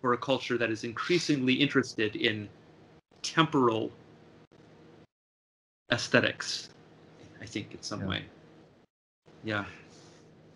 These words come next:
Speaker 2: Well, a-, and I think also, like, that a lot of people I know, um,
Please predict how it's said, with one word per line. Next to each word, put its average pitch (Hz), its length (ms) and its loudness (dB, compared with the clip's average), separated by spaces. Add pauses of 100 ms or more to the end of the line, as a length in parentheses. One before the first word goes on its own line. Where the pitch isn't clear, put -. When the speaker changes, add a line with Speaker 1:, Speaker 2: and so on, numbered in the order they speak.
(720)
Speaker 2:
Well, 214 160 12
a-, - 280 8
and 156 120 12
I 151 100 12
think 233 240 10
also, 160 480 12
like, 117 540 8 (580)
that 117 640 8 (420)
a - 60 12
lot 147 240 12
of 156 360 12
people 127 260 12
I 113 160 12
know, 98 560 12 (800)
um, 95 440 10